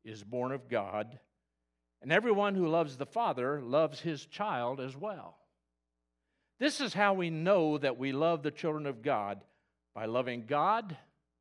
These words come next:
and carrying out his commands. In fact, this is love for God, to keep his commands. And his commands are not burdensome.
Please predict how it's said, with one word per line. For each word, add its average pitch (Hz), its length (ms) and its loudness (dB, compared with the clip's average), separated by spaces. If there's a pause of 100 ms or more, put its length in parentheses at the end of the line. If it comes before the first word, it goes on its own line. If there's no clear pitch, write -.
(120)
and 104 160 -18
carrying 156 380 -4
out 135 180 -4
his 117 160 -10
commands. - 840 -12 (580)
In 104 120 -12
fact, 143 600 0 (600)
this 233 280 -2
is 113 220 -6
love 101 480 -4
for 110 120 -12
God, 98 400 -6 (580)
to 131 80 -8
keep 185 260 -4
his 139 160 -6
commands. 117 840 -8 (560)
And 160 160 0
his 139 100 -2
commands 165 500 0
are 135 100 0
not 131 260 -2
burdensome. 127 560 -4